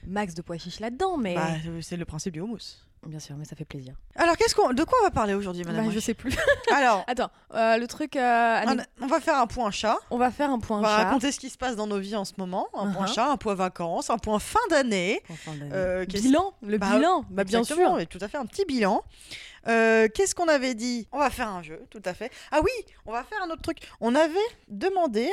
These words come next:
Speaker 2: à nos invités, euh, si, je sais pas si vous vous rappelez, chers auditeurs, ou si vous l'avez
Speaker 1: Laquelle de nous
Speaker 2: écouté.
Speaker 1: deux il préférait ?
Speaker 2: Exactement. Non, euh, on va faire, euh,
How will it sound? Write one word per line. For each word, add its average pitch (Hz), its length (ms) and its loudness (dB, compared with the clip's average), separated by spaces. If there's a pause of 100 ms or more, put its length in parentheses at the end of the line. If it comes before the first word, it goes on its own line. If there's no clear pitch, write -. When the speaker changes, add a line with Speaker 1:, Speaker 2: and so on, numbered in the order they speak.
Speaker 2:
à - 20 2
nos 226 180 2
invités, 277 460 -2
euh, 185 160 0
si, - 180 -6
je 170 80 -12
sais 190 100 -8
pas 247 120 -6
si 226 120 -12
vous 196 60 -10
vous 185 60 -10
rappelez, 190 200 -8
chers 185 220 -14
auditeurs, 214 320 -10
ou 220 60 -10
si - 160 -16
vous 175 80 -12
l'avez 160 180 -8
Speaker 1:
Laquelle 294 320 -2
de 269 100 2
nous 254 100 6
Speaker 2:
écouté. 254 140 2
Speaker 1:
deux 294 60 2
il 233 60 -2
préférait ? 220 440 -2 (500)
Speaker 2:
Exactement. 175 420 -10 (320)
Non, 247 240 2
euh, 202 420 4
on 202 60 -4
va 208 140 4
faire, 254 260 2
euh, 190 180 6